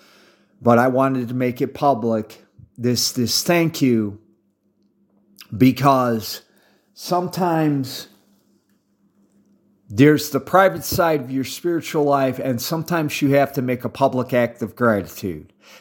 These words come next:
This is it. Without further ado, I'm going to go ahead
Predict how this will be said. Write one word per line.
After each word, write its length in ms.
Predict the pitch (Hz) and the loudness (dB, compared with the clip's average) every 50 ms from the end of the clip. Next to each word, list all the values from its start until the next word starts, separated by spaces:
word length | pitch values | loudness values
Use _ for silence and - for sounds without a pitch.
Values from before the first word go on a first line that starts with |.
| _ _ - | _ _ -12
This 400 | 92 90 110 120 113 - - 120 | -4 2 4 4 4 4 0 -2
is 180 | 113 - - | -4 -2 -2
it. 360 | 110 95 78 67 - - - _ _ _ _ _ _ _ _ _ _ _ _ _ _ _ _ _ _ _ _ _ - | -2 -2 -4 -6 -10 -16 -20 _ _ _ _ _ _ _ _ _ _ _ _ _ _ _ _ _ _ _ _ _ 2
Without 440 | 104 120 120 - 143 135 139 139 | 2 4 4 6 4 4 4 2
further 520 | - - 151 151 151 131 123 143 135 127 117 | 0 0 2 2 2 2 0 0 0 0 -2
ado, 720 | 104 90 - 147 165 165 165 160 156 151 160 - - - _ _ _ _ _ _ _ _ _ _ _ _ _ _ _ _ _ _ _ _ _ _ _ _ _ _ _ _ _ _ _ _ - | -2 0 2 4 4 6 4 4 2 -2 -4 -8 -16 -20 _ _ _ _ _ _ _ _ _ _ _ _ _ _ _ _ _ _ _ _ _ _ _ _ _ _ _ _ _ _ _ _ 2
I'm 240 | 123 127 127 127 | 2 2 2 2
going 320 | 113 131 135 135 131 127 120 | 2 2 2 2 2 0 0
to 140 | - - 117 | -2 -2 0
go 220 | 107 123 127 123 | 2 4 4 4
ahead 680 | 120 117 110 120 120 113 110 110 107 104 92 - - | 4 2 0 0 2 2 2 2 0 -2 -4 -6 -14